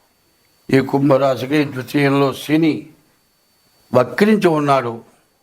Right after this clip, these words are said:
కుంభరాశికి, మీనరాశికి కూడా సంబంధించినటువంటి స్థితిలో ఉంటాడు. ఈ కుంభరాశి వాళ్ళు చాలా జాగ్రత్తగా ఉండాలి. ఎందుకంటే బాకీలు తీర్చుకునే సమయం.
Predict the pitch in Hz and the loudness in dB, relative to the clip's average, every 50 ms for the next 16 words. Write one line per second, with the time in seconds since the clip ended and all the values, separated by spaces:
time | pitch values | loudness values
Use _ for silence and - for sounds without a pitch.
0 | _ _ _ _ _ _ _ _ _ _ _ _ _ _ _ _ _ _ - 120 | _ _ _ _ _ _ _ _ _ _ _ _ _ _ _ _ _ _ 0 2
1 | 127 147 147 139 143 151 151 143 - - 151 151 165 175 185 233 220 - - - | 4 4 4 4 4 2 0 0 0 -2 0 2 2 2 2 0 -4 -8 -12 -18
2 | - _ _ _ _ _ _ _ _ - 147 170 214 233 240 233 226 226 214 202 | -20 _ _ _ _ _ _ _ _ 2 4 4 4 2 2 2 2 2 0 0
3 | 156 190 175 170 185 190 190 170 143 160 160 175 175 175 175 175 170 170 185 196 | -2 -6 -8 -6 -2 -2 -2 -2 -2 -6 -4 -4 -4 -4 -4 -2 -4 -4 -4 -4
4 | 190 - 190 185 208 202 208 202 196 190 175 170 - - - 151 175 185 185 180 | -4 -4 -2 -2 0 0 0 -2 -2 -4 -6 -10 -12 -14 -12 -6 -2 -2 0 0
5 | 170 156 147 151 151 151 131 123 113 - - _ _ _ _ _ _ _ _ _ | -2 -2 -4 -2 -2 -2 -4 -6 -10 -14 -20 _ _ _ _ _ _ _ _ _
6 | _ _ _ - - _ _ - 156 170 165 - 165 175 185 185 175 175 175 165 | _ _ _ -20 -20 _ _ 2 2 2 0 -2 -2 0 2 2 2 2 2 0
7 | 147 165 170 175 175 170 165 - 151 151 151 151 151 143 135 135 139 143 139 135 | 0 2 2 2 0 0 -2 0 0 2 2 2 0 0 0 0 0 0 -2 -4
8 | - 147 143 139 135 135 131 135 131 120 113 113 - _ _ _ _ _ _ _ | -6 -4 -4 -4 -4 0 0 0 0 -2 -4 -12 -18 _ _ _ _ _ _ _
9 | _ _ _ _ _ _ _ _ _ _ _ _ _ - 123 143 151 160 165 165 | _ _ _ _ _ _ _ _ _ _ _ _ _ 0 0 2 2 2 0 0
10 | 185 190 165 139 131 135 147 147 147 165 165 151 139 147 147 143 147 - 143 151 | 0 -2 0 0 0 0 0 -2 -4 -8 -8 -8 -8 -8 -10 -10 -10 -10 -4 -2
11 | 147 147 147 135 - 131 127 151 160 165 151 127 110 | 0 0 0 -2 -4 -4 -4 -2 -2 -2 -2 -4 -6